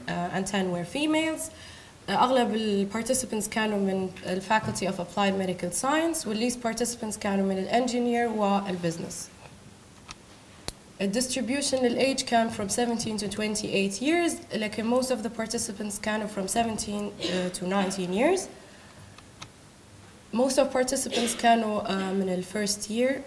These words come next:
بنسبة، uh, thirty-nine percent. So a total of, uh, dental anxiety among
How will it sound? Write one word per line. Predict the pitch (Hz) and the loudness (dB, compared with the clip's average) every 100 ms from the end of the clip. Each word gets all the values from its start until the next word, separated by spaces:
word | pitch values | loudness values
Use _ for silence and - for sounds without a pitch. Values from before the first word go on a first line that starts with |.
| - - - - 180 | -14 -20 -20 -18 -8
بنسبة، | 190 202 - 185 - | -4 -4 -4 -4 -4
uh, | 180 | -8
thirty-nine | 175 202 202 185 180 180 | -4 -4 -2 -2 -2 -4
percent. | 180 - 269 339 370 - - - - - - - - 254 - - - - - - - - - - | -4 0 2 2 0 -10 -18 -20 -20 -20 -20 -16 -16 -16 -20 -20 -20 -20 -20 -20 -20 -20 -20 -16
So | - - 226 | -6 -2 0
a | - | 2
total | 285 302 302 285 | 4 4 4 2
of, | 226 226 226 - - | 6 4 4 -6 -4
uh, | 202 202 196 190 185 185 185 | -2 2 2 0 -2 -2 0
dental | 254 294 247 | 2 4 4
anxiety | 240 - 233 233 226 | 4 6 6 6 4
among | 208 208 208 | 0 0 0